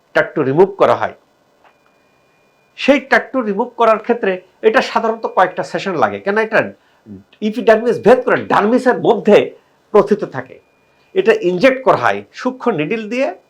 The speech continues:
একটা কালিকে ইনজেক্ট করা হয়, যেটা পার্মানেন্ট আকার ধারণ করে।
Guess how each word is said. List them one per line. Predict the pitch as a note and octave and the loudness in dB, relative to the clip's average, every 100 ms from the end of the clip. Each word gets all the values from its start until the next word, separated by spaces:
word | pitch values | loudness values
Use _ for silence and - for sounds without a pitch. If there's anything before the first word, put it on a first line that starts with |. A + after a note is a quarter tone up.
| _ _ | _ _
একটা | E3+ - | -8 -8
কালিকে | E3 E3+ F#3 F#3 G3+ | -4 0 0 0 -2
ইনজেক্ট | C3 G#3+ A3 | 0 0 0
করা | A3 | -2
হয়, | A3+ A3+ | -2 -4
যেটা | D#3 D#3 | -8 -8
পার্মানেন্ট | - D3 D3+ D3 | -2 0 -2 -4
আকার | D3 - | -6 -6
ধারণ | B2+ A2+ G2 | -8 -8 -12
করে। | F2+ | -18